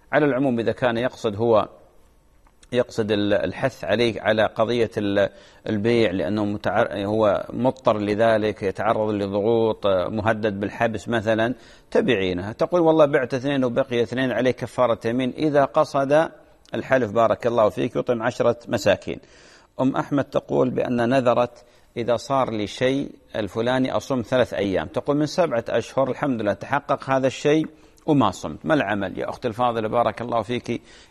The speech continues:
يجب عليك من بكرة، من غد، من يوم غد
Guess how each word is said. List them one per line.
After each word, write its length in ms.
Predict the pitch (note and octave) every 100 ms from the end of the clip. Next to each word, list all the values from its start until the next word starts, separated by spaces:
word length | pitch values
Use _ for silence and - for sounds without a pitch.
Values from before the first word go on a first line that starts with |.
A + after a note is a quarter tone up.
| -
يجب 420 | A2+ C#3 C#3 A2
عليك 440 | G#2 B2+ B2+ -
من 460 | A#2 B2+ D3+ C#3 B2
بكرة، 480 | D3 - B2+ A2 - - -
من 260 | A#2 A#2+
غد، 300 | A2+ B2+ F2+
من 100 | A2+
يوم 180 | B2 B2
غد 420 | A#2+ B2 A2 B2+